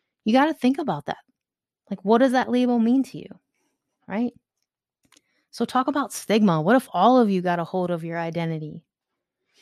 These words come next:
and we created a movement and you all start in recovery? What if that was something that you, you know, started embarking on as a journey?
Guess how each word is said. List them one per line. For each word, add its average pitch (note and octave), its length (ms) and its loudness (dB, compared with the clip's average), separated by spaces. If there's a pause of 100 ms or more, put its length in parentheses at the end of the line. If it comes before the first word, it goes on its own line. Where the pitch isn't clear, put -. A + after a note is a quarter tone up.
(600)
and G3 160 2
we G#3+ 140 2
created G#3+ 480 -2
a E3+ 80 -4
movement F#3 720 -4 (1600)
and A3+ 180 4
you A3+ 140 4
all B3 320 4
start E3+ 340 -2
in E3 100 -6
recovery? D#3 640 -6
What G#3+ 220 -2
if D4 240 -10
that G#3 400 -4 (560)
was F#3+ 160 -2
something D#3+ 480 -4
that D3+ 140 -6
you, D#3 440 -8 (600)
you F3 80 -4
know, E3+ 120 -2
started F3+ 400 0
embarking E3 580 -2
on D#3 240 -4
as D3 140 -10
a D#3 60 -10
journey? D#3 480 -10